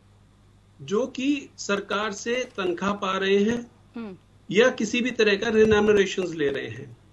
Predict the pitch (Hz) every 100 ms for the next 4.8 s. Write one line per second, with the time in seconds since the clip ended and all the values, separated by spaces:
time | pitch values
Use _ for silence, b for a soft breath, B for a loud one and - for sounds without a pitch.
0 | - 208 233 220 202 185 175 185 202 175
1 | 180 160 202 262 320 - 247 208 170 160
2 | 170 165 - 160 143 127 127 113 117 -
3 | - - _ _ _ _ _ _ - 277
4 | - 294 311 240 214 240 294 311